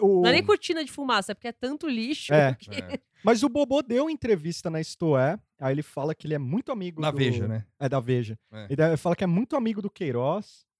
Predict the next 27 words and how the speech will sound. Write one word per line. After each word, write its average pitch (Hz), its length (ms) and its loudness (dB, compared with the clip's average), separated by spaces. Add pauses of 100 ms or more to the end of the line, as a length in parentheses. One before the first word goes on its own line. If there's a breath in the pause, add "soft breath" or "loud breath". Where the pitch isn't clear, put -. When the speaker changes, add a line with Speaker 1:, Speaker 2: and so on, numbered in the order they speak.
(560)
Speaker 1:
que - 80 2
o 143 40 6
Queiroz 170 300 4
tem, 185 160 -2 (100)
é, 156 160 0
tem 175 140 -4
umas 180 200 0
histórias 156 460 2
lá 151 100 2
do 147 100 -4
Queiroz 147 400 0
que 151 240 -4
a 143 100 0
esquerda 147 460 -4
fala 151 220 -2
que - 100 -8
é 147 40 -2
execução, 151 800 -2
mas 131 120 0
ele 131 100 0
usa 139 180 -4
um 131 60 -4
termo, 139 340 -4
um 139 100 -6
outro - 200 -6
termo 139 320 -2
mais, 127 360 -6